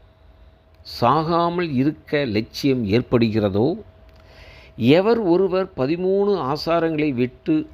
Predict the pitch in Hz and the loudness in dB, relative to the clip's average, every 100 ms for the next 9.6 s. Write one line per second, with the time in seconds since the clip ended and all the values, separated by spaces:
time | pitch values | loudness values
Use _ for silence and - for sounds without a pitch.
0 | - - 135 175 180 - 165 143 117 95 | -10 0 2 4 0 -6 -6 -2 -2 0
1 | 107 160 226 - _ - - - - - | 0 0 -4 -14 _ -20 -20 -20 -20 -20
2 | - - 107 123 147 143 143 123 - - | -16 -4 0 2 2 0 -2 -4 -12 -12
3 | 107 143 180 185 156 110 147 143 120 113 | -4 -2 2 2 2 0 0 0 -2 -4
4 | - - 123 165 185 185 185 - 147 123 | -10 -4 0 2 4 2 0 -6 -6 -6
5 | 101 110 139 147 123 110 104 98 - - | -4 -2 0 0 0 0 -4 -6 -10 -20
6 | - - - - - - - - 92 107 | -20 -20 -20 -20 -20 -20 -20 -14 -2 2
7 | 151 202 208 - - 170 - 185 - - | 2 4 2 0 -6 -6 -4 -6 -6 -2
8 | 190 143 151 175 180 180 190 202 202 160 | -2 0 -2 0 2 2 2 0 0 0
9 | 170 185 160 147 139 | 2 4 4 2 0